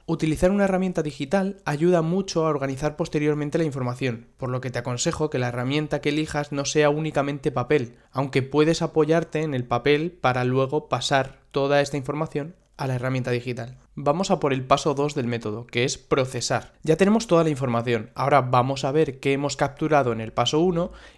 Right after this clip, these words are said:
y a transformar todas esas anotaciones en acciones concretas y extractos de información detallados. La siguiente etapa será organizar, por lo que podemos realizar estos dos pasos prácticamente a la vez. Mientras procesamos todo el trabajo anotado,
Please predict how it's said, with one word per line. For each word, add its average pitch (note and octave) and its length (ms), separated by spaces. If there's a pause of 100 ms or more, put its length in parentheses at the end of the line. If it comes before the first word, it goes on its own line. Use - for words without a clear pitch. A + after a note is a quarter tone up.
y D3+ 80
a C#3+ 80
transformar C#3+ 640
todas F3 360
esas F3+ 280
anotaciones D3 720
en B2 140
acciones C3 420
concretas F3 540
y D3 40
extractos B2 600
de A#2+ 60
información A#2+ 600
detallados. A#2+ 720
La D3 140
siguiente E3+ 340
etapa G3 320
será D#3 400
organizar, C3 720
por C3+ 140
lo C3+ 120
que C3+ 120
podemos D3 380
realizar F3+ 680
estos C3+ 380
dos E3+ 160
pasos F#3 300
prácticamente D3+ 680
a C#3+ 60
la A#2+ 80
vez. A#2+ 220 (100)
Mientras C3+ 340
procesamos C3+ 640
todo F3+ 280
el F3+ 100
trabajo E3 420
anotado, E3 500